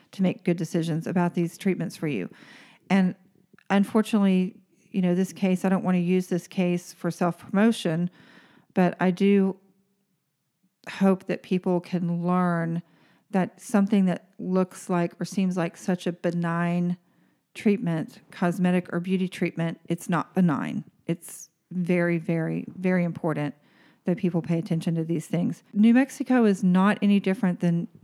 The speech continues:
almost any other state out there. So many of our states are not regulating these kinds of procedures. Now, so microneedling being one, microblading.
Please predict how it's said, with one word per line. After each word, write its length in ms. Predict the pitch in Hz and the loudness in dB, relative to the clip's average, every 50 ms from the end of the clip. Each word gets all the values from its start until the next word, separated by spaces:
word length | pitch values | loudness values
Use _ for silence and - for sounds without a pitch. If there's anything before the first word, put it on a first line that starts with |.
| - - - - - | -20 -20 -14 -8 -2
almost 360 | 180 180 175 180 170 - - | 0 2 2 2 0 0 0
any 160 | 180 175 175 | 0 2 2
other 160 | 170 160 165 | 0 0 -2
state 360 | 160 - - 180 170 165 165 - - | -4 -4 -2 -2 -2 -2 -2 -4 -2
out 240 | 165 175 185 - - | -2 -2 -2 -4 -4
there. 260 | - - - - - _ _ - - - - _ _ _ _ _ _ | -6 -6 -6 -6 -10 _ _ -20 -20 -20 -20 _ _ _ _ _ _
So 340 | - - - - 214 202 208 | -20 -6 0 4 4 6 6
many 220 | 208 208 214 220 | 6 6 6 6
of 100 | 214 202 | 4 4
our 100 | 185 180 | 2 0
states 580 | - - - 196 185 175 - - - - - - - _ _ _ _ _ | 0 0 0 2 2 2 0 -4 -10 -20 -20 -20 -20 _ _ _ _ _
are 160 | - 180 180 | 0 2 2
not 460 | 175 170 175 175 175 180 180 185 185 - - | 4 4 4 4 4 4 4 2 2 0 -2
regulating 760 | 185 175 175 170 185 175 170 165 160 160 160 156 160 165 165 - _ _ _ _ _ _ _ | -2 0 0 2 2 0 2 2 0 0 -2 -2 -2 -4 -6 -8 _ _ _ _ _ _ _
these 200 | - 180 180 175 | 0 0 2 0
kinds 420 | - - - 185 175 175 170 160 - | -2 -4 -2 0 0 0 0 0 -2
of 160 | 165 165 - | -4 -6 -4
procedures. 920 | - - 165 - - - 190 185 175 175 - - - - - - - - _ _ _ _ _ _ _ _ _ _ _ _ _ - | -4 -4 -4 -2 -4 -4 -4 -4 -4 -4 -6 -6 -6 -8 -10 -16 -20 -20 _ _ _ _ _ _ _ _ _ _ _ _ _ 0
Now, 400 | 180 175 175 175 170 160 - - _ _ _ - 160 | 2 4 4 2 0 -2 -4 -8 _ _ _ -12 -12
so 220 | - - - 180 | -6 -2 0 2
microneedling 680 | 175 175 180 185 - 220 202 190 190 190 190 196 190 190 | 4 4 2 2 2 4 4 4 4 4 4 4 4 4
being 260 | 185 185 185 180 180 | 4 4 4 4 4
one, 300 | 175 175 180 180 180 180 - - _ _ - | 4 4 4 2 2 0 -2 -4 _ _ 0
microblading. 1200 | 185 180 190 202 208 214 - 214 196 180 - 180 175 175 180 196 226 220 185 160 160 175 208 220 | 2 4 6 6 4 4 2 2 2 2 0 -2 0 2 2 2 4 4 2 2 2 2 0 0